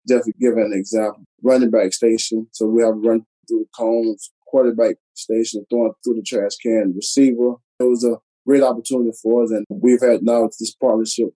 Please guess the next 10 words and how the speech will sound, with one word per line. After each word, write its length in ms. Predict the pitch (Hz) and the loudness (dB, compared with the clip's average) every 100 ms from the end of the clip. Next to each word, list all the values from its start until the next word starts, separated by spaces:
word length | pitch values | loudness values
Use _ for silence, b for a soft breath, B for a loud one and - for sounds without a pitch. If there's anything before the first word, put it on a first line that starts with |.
| - | -4
for 160 | 123 113 | -2 0
about 220 | 101 - - | -2 -4 -2
four 220 | 123 123 | 2 2
years, 640 | 117 120 123 127 131 - - - | 2 2 2 2 -2 -10 -18 -6
and 80 | 107 | -2
it's 100 | 107 | 0
going 220 | 113 101 | 0 2
great 220 | 113 104 - | 2 0 -2
for 200 | 87 80 | -10 -10
us. 200 | - | -16